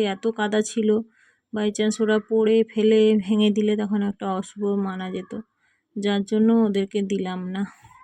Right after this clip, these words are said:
আর আমার দেওরের ছেলে তো কান্না, সারা রাস্তা কান্না করে করে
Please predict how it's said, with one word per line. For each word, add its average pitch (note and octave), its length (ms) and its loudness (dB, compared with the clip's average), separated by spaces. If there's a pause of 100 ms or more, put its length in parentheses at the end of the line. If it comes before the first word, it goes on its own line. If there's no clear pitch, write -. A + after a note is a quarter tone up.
আর G3 120 -2
আমার G3+ 240 -2
দেওরের F#3+ 320 -2
ছেলে G#3+ 260 -4
তো A3 100 -4
কান্না, G3+ 400 -2
সারা G3+ 320 -4
রাস্তা G3+ 300 -4
কান্না G3+ 320 -6
করে G#3 220 -4
করে G3+ 200 -4